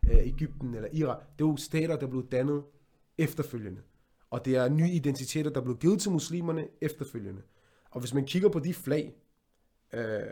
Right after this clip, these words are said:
mange arabiske flag, så ser vi, at alle af de her flag har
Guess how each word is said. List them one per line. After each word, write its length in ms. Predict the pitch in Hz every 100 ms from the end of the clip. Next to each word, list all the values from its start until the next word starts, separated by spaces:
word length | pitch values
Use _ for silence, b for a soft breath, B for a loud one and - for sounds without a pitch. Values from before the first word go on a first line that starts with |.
| 110
mange 280 | 131 143 175
arabiske 400 | 135 123 123 -
flag, 260 | - 113 98 b b b b b b
så 140 | - 135
ser 240 | - 196
vi, 140 | 175
at 180 | 160 175 147
alle 420 | 156 202 196 -
af 100 | - 131
de 60 |
her 180 | 156 143
flag 340 | 131 143 143
har 480 | 110 160 143 - -